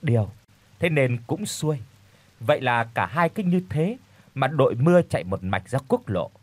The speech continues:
May mắn có mấy người nhìn thấy hai kẻ một trai, một gái phải đi bộ nên cũng cho đi nhờ một đoạn xe. Dù chẳng đáng là bao,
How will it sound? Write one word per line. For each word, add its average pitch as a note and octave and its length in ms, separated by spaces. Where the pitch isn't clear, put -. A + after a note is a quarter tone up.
May B2 240
mắn A#2+ 360
có F3+ 100
mấy D#3+ 180
người B2+ 260
nhìn G#2 220
thấy B2+ 180
hai F3 180
kẻ F2 220
một G2 280
trai, E3 260
một F#2+ 320
gái B2 340
phải B2+ 140
đi F#3+ 120
bộ C3 260
nên C3+ 280
cũng D#3+ 380
cho C#3+ 140
đi C#3+ 140
nhờ F#2+ 380
một D#2+ 220
đoạn G#2 260
xe. A2 300
Dù D3 300
chẳng A2 180
đáng D3+ 160
là B2 240
bao, F3+ 280